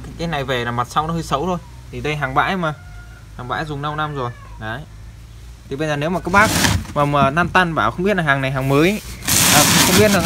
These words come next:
cái hàng này có phải hàng chính hãng không ấy, thì các bác làm cho em đúng như này. Các bác vào Google, các bác gõ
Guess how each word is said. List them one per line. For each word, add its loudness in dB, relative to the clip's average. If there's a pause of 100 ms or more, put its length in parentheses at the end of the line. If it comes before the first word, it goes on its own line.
cái 2
hàng 2
này 2
có -2
phải 0
hàng -4
chính -2
hãng -2
không 4
ấy, 0
thì 0 (340)
các -4
bác 2 (300)
làm -2
cho -4
em -4
đúng 0
như -4
này. -4 (1700)
Các -14
bác 0
vào 0
Google, 0 (500)
các -4
bác 2
gõ -2